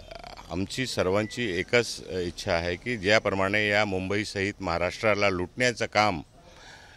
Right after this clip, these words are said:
ही महायुती सरकार करत आहे, हा लूट, लुटातून ह्या महाराष्ट्राला वाचवण्याचा लढा आम्ही लढण्यासाठी सज्ज झालेलो आहोत. आणि महाराष्ट्राची जनता त्रस्त झालेली आहे,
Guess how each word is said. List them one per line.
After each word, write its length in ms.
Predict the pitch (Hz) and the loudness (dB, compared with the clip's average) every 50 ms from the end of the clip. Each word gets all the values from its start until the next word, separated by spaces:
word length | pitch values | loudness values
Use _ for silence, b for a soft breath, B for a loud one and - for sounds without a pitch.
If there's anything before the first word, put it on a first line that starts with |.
| B B - | B B -4
ही 140 | 101 104 110 | -2 0 2
महायुती 500 | 107 101 95 101 104 101 101 - - 107 | 2 2 2 2 2 0 -2 -4 -4 -6
सरकार 460 | - - 98 87 - - 101 98 98 | -4 -4 -4 -4 -2 2 4 4 2
करत 360 | - - 92 85 87 87 - 104 | 2 0 -2 0 0 0 0 0
आहे, 260 | 101 101 117 139 156 - B B B B B B B B | 0 0 0 -2 -6 -10 B B B B B B B B
हा 580 | - 95 95 107 120 131 139 147 156 156 - - - - - - | -6 0 6 8 8 8 8 6 2 0 -4 -6 -8 -10 -12 -8
लूट, 340 | 82 85 98 110 107 - 131 - - - - - | -4 -2 0 0 0 -2 -6 -8 -10 -18 -14 -8
लुटातून 640 | - 98 104 113 - 139 135 - - - 147 160 160 | -4 -2 -2 0 2 2 2 2 0 -2 -2 -2 -2
ह्या 320 | 143 139 131 127 131 147 143 | -2 0 2 2 2 2 4
महाराष्ट्राला 600 | 123 107 101 101 98 - - 120 117 135 143 131 | 4 4 4 4 2 0 -2 -2 0 0 2 2
वाचवण्याचा 800 | 110 95 92 92 - 107 107 113 123 127 123 - - 98 95 - - - - | 4 4 2 2 2 0 2 2 2 2 2 2 0 0 0 0 -2 -6 -8
लढा 360 | 78 80 85 87 98 107 110 | -2 2 4 6 6 6 6
आम्ही 400 | 104 104 101 95 92 - - 85 | 4 2 0 -4 -4 -6 -6 -2
लढण्यासाठी 580 | 85 87 87 90 90 - - 85 73 85 85 78 | -2 -2 0 0 -2 -2 -4 -6 -6 -6 -8 -8
सज्ज 380 | - - - 80 73 73 85 | -8 -8 -6 -6 -6 -2 -2
झालेलो 480 | 95 90 82 90 90 92 95 92 92 95 | -4 -2 0 -2 0 0 0 0 2 0
आहोत. 240 | 95 98 110 135 - B B B B B B B B B B | 0 0 -2 -4 -8 B B B B B B B B B B
आणि 160 | B 151 170 156 | B -8 -6 0
महाराष्ट्राची 600 | 127 104 95 98 98 - - 123 120 117 123 113 | 0 2 2 0 -2 -4 -6 -6 -6 -4 -4 -2
जनता 360 | 95 95 95 92 - 104 104 | -2 -2 -4 -2 -2 -2 -2
त्रस्त 400 | - - - 82 92 92 - - | -2 -4 -4 -4 -4 -4 -4 -4
झालेली 480 | 78 90 95 98 104 104 107 107 113 113 | -2 -2 0 0 0 0 0 0 2 2
आहे, 240 | 107 113 120 131 | 2 0 0 -4